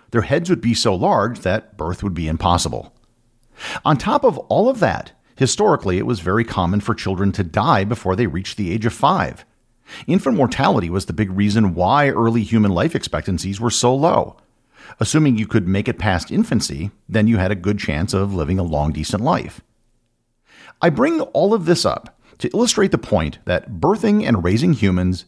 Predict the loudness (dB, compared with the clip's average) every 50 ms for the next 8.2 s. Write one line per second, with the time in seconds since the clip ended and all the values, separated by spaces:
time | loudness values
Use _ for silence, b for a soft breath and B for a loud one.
0 | _ -2 -2 -2 -2 -2 -2 -2 -2 -2 -2 -2 0 0 0 0 0 -2 -4 -2
1 | -2 0 0 -2 -2 0 -2 -2 -2 -4 -8 -8 -8 -8 -10 -16 _ _ _ _
2 | _ _ B B B B B B -4 -4 -2 2 2 4 4 4 4 4 2 0
3 | 0 0 0 0 0 2 2 2 2 2 2 2 0 0 -2 -2 0 0 0 0
4 | 2 2 2 2 2 2 2 0 2 2 0 -2 -2 -4 -4 -2 -2 -2 -2 -4
5 | -4 -4 -4 -4 -4 -2 0 0 2 2 0 0 -2 -4 -6 -8 -10 -14 -20 _
6 | _ _ _ _ _ _ _ _ _ _ _ _ _ _ _ -8 -4 -4 -4 -2
7 | -2 0 0 0 2 0 0 0 2 2 2 2 2 2 0 0 -2 -4 -6 -6
8 | -6 -8 -12 -18